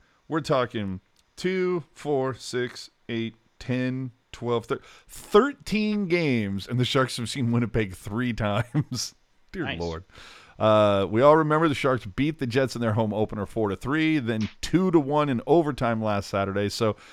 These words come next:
Speaker 1: I would imagine that Winnipeg, probably a little pissed off, probably wants to get at least one win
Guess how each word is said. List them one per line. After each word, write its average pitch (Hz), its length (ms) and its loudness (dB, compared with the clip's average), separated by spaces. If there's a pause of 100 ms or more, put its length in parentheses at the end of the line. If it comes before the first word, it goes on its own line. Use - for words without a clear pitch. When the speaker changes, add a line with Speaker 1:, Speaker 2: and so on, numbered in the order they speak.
(240)
Speaker 1:
I - 80 0
would 196 120 8
imagine 180 380 2
that 175 140 -2
Winnipeg, 139 600 0 (140)
probably 143 320 4
a 139 60 4
little 131 160 4
pissed 127 320 -2
off, 117 280 2
probably 117 440 4
wants 117 260 0
to 120 80 -4
get 110 140 2
at 101 100 0
least 110 220 -2
one 104 560 0
win 156 420 0